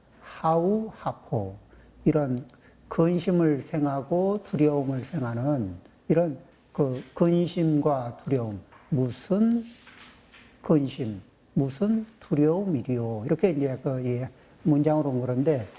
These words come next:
무엇을 근심하고 무엇을 두려워하겠는가. 이렇게 해서 이제 우리말 어, 느낌으로 이 번역을 했습니다. 자, 그러면은 이제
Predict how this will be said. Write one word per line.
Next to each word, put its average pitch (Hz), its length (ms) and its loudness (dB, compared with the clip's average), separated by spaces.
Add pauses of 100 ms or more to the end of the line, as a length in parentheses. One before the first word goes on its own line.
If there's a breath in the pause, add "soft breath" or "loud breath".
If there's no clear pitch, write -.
(320 loud breath)
무엇을 175 680 2
근심하고 143 840 0
무엇을 131 760 -2
두려워하겠는가. 117 1300 -2
이렇게 165 280 2
해서 185 180 -2
이제 151 140 2
우리말 135 600 0 (200)
어, 160 200 0
느낌으로 139 880 0 (300 loud breath)
이 180 80 0
번역을 135 480 0
했습니다. 139 800 0 (1900 loud breath)
자, 165 180 4
그러면은 208 520 2
이제 160 280 4